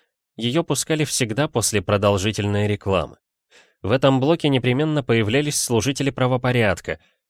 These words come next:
Они должны были урезонить беспокойных, которые в конце съёмки шумели так сильно, что было страшно смотреть на них даже в телевизоре.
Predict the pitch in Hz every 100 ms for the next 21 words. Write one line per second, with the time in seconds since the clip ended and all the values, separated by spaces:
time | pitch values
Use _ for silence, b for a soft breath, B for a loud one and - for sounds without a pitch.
0 | _ - 90 113 107 113 110 98 120 117
1 | 113 - 117 113 110 120 107 95 85 90
2 | - 92 - 127 120 92 - - 80 87
3 | 87 - 90 90 92 - 98 113 107 87
4 | - 98 98 92 - 101 - - 135 135
5 | 120 - _ _ _ - - 117 131 123
6 | - 131 131 - 135 123 127 127 131 120
7 | 101 113 104 110 113 87 95 87 - -
8 | 90 90 85 67 58